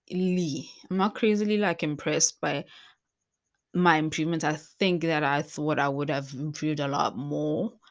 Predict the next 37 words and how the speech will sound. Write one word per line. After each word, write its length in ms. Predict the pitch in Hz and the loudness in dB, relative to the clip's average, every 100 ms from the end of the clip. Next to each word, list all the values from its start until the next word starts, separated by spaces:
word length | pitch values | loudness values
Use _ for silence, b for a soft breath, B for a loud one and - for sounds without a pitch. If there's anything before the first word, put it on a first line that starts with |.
| _ | _
like 160 | 151 - | -10 -6
twelve 360 | - 160 170 - | -4 -2 -4 -6
episodes, 720 | 147 - - 135 127 - - B B B B B _ | -8 -6 -6 -6 -6 -8 -10 B B B B B _
um, 280 | - 147 143 151 | -2 0 0 2
after 260 | 165 202 | 0 2
the 140 | 190 196 | 2 4
fact, 260 | 202 190 165 151 | 6 6 2 -2
but 180 | - 170 156 | 4 4 4
I'm 420 | 170 170 170 165 | 2 2 0 2
not 360 | 165 156 156 151 - | 4 4 4 0 -8
kicking 280 | - 165 180 | -8 -4 -2
myself 420 | 143 143 147 143 | 0 -2 -4 -4
in 80 | 151 | -6
the 100 | 147 | -6
foot. 420 | - - - - _ _ _ _ _ - | -4 -6 -8 -16 _ _ _ _ _ -2
Like, 140 | 180 | 2
I 60 | 170 | 2
think 160 | 180 165 | 4 2
I'm 120 | 165 | 2
just 240 | 170 151 | 0 0
really 240 | 156 151 151 | 0 0 0
being 200 | 151 151 | 0 -2
honest 360 | 156 151 151 | -2 -2 -4
with 60 | 151 | -2
myself, 480 | 151 170 160 240 - B B B | -2 0 0 0 -6 B B B
but 140 | 175 170 | 4 6
I'm 180 | 170 165 | 6 2
also 300 | 156 - 156 | 0 0 2
seeing 800 | - - 156 151 139 131 139 143 | 2 2 2 0 -2 -4 -6 -6
the 100 | 139 | -6
progress 420 | 156 151 151 147 | -2 -2 -2 -4
that 80 | - | -6
I've 160 | 147 139 | -8 -6
done, 280 | 147 78 - | -6 -6 -6
and 220 | 143 139 | -4 -2
I'm 280 | 151 156 151 | 0 0 0
not 460 | 160 156 - - | 2 0 -4 -14